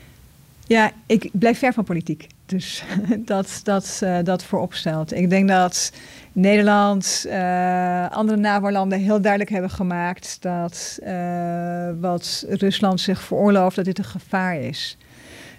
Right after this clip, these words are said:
Ehm, en dat het in ons aller belang is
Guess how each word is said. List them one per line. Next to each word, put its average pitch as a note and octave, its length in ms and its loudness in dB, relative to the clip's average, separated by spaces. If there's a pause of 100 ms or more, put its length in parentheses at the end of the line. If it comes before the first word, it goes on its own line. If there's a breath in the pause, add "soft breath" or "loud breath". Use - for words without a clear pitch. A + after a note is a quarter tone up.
(160)
Ehm, F3 800 2 (120)
en F3+ 240 2
dat F3 160 2
het F#3 100 0
in F#3 160 0
ons F#3 180 -4
aller G3+ 200 2
belang G3 280 2
is - 340 -6